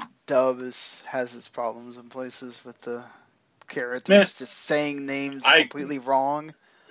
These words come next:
Speaker 2: I didn't
Speaker 1: But
Speaker 2: actually mind that. Like, I'm not that anal about that stuff, or anal.
Speaker 1: It bothers me, but it, I,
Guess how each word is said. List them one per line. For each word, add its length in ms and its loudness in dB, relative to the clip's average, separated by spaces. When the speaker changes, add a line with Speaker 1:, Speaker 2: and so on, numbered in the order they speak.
Speaker 2:
I 180 10
didn't 180 12
Speaker 1:
But 100 8
Speaker 2:
actually 180 4
mind 280 4
that. 260 2
Like, 160 6
I'm 100 8
not 280 6
that 180 4
anal 300 4
about 240 2
that 160 -2
stuff, 420 4
or 160 0
anal. 340 0
Speaker 1:
It 160 10
bothers 460 12
me, 380 -4
but 200 4
it, 200 0
I, 180 2